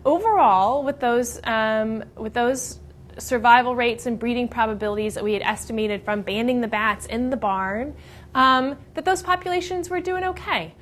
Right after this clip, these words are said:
They were the, what we call lambda, which is just the mathematical term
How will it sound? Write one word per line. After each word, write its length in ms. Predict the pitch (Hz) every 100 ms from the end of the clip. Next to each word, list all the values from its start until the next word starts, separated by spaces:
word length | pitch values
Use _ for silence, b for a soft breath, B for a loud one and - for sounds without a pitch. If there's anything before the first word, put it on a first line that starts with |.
| B B
They 140 | - 277
were 460 | 311 311 311 302 247
the, 220 | 269 247
what 160 | 285
we 80 | 294
call 320 | - 330 302
lambda, 580 | 240 294 359 339 311 330
which 200 | 285 262
is 160 | 247 -
just 180 | 254 -
the 200 | 254 233
mathematical 760 | 226 247 247 233 233 233 226
term 580 | 226 254 220 202 220